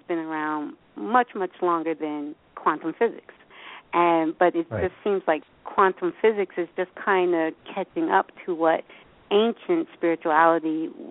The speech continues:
Speaker 1: was, has been teaching for many eons. So, um, I understand what you're saying when you're saying that the, the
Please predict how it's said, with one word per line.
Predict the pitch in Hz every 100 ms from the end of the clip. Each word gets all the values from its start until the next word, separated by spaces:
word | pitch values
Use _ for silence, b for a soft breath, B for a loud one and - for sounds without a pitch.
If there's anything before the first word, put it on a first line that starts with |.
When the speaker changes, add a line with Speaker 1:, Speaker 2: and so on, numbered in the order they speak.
| -
Speaker 1:
was, | 175 160 -
has | - 165 -
been | 165
teaching | - 180 - 160 160 -
for | 160
many | 160 160 151 -
eons. | 247 262 160 - - - - B B B -
So, | 202 175 165 160 - B B B -
um, | 170 160 156 165 -
I | 175
understand | 185 208 196 185 175 165
what | 151
you're | 165 -
saying | 180 175 165 160
when | 156 151
you're | 156
saying | - 156 156
that | 151 147 170 _
the, | 160 151 151 _ _ -
the | 156